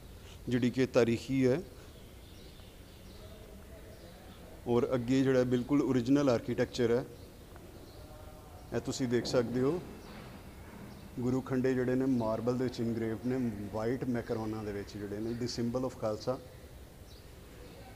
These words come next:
ਸ਼ਹੀਦਾਂ ਦੇ ਸਰਤਾਜ ਗੁਰੂ ਅਰਜਨ ਦੇਵ ਜੀ ਮਹਾਰਾਜ,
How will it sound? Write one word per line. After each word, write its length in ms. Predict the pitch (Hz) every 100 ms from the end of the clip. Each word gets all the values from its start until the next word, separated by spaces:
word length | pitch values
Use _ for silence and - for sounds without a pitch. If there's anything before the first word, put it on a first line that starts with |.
| - - - - - - - - - - - - - - - - - - - - - - - - - - - -
ਸ਼ਹੀਦਾਂ 460 | - 127 120 117 123
ਦੇ 100 | 127
ਸਰਤਾਜ 500 | 135 117 123 117 151 - - 131
ਗੁਰੂ 280 | 123 123
ਅਰਜਨ 240 | 117 117 117
ਦੇਵ 180 | 117 110
ਜੀ 200 | 127 185 - - 117
ਮਹਾਰਾਜ, 500 | 113 120 117 139